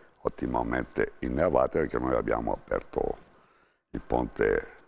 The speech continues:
dell'Immacolata, gli impianti alti e per fortuna noi prendiamo neve fino dai milleotto ai duemiladuecentocinquanta e abbiamo avuto un, un buon afflusso di gente.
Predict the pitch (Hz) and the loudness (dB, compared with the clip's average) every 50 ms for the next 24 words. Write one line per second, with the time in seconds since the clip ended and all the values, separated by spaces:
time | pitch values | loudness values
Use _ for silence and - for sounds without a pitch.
0 | _ _ _ _ _ _ 58 57 57 60 60 57 62 71 - - - - 58 60 | _ _ _ _ _ _ 0 2 2 2 0 2 0 0 2 4 4 6 6 4
1 | 62 - - 85 80 57 57 55 50 - - 50 53 - - - 87 78 53 57 | 2 2 0 0 0 0 -2 -4 -2 -2 -2 -2 -2 -2 0 4 4 6 4 4
2 | 57 - - - 80 80 - - - - - - _ _ _ - - - 64 60 | 2 0 -2 -2 -2 -2 -4 -10 -20 -20 -20 -20 _ _ _ -8 0 2 2 2
3 | - - - 87 87 - - - 71 78 85 80 65 64 69 65 - 60 58 53 | 2 2 2 2 2 2 2 0 2 2 2 4 4 2 2 2 0 0 0 2
4 | 53 60 58 60 60 58 57 60 64 67 64 62 62 - - - 64 60 - - | 2 2 2 2 0 -2 0 2 4 4 6 6 4 2 0 -4 -6 -6 -8 -10
5 | - - - - _ _ - 62 60 60 62 64 64 62 62 64 67 67 - - | -18 -20 -20 -20 _ _ 2 2 2 2 0 0 0 2 4 4 4 2 0 0
6 | - 52 - - - 64 60 58 64 64 60 60 64 64 64 64 64 64 58 60 | -2 -2 -2 0 -2 -2 0 2 2 2 2 0 0 2 2 4 4 4 4 4
7 | 65 64 58 55 50 - - 58 57 - - 87 107 - - - 53 53 - - | 4 4 4 2 0 -2 -2 -2 -2 0 2 0 0 2 2 2 2 2 0 0
8 | - 71 82 - - - - - - - - - _ _ _ - - 82 - 55 | 2 4 4 2 2 -2 -10 -20 -20 -20 -20 -20 _ _ _ 2 4 4 4 4
9 | 62 76 82 78 60 52 60 - - 73 71 69 58 58 50 50 50 50 - - | 4 4 4 4 4 4 0 0 2 2 4 4 4 2 0 0 -2 -4 -4 -4
10 | 62 58 - - 55 53 50 50 - - - 55 57 - - - 50 50 50 52 | -4 -2 0 0 0 0 0 -2 -4 -2 0 0 0 -2 -4 -2 -2 -2 2 4
11 | 64 69 - - - - - | 4 4 4 0 -6 -16 -20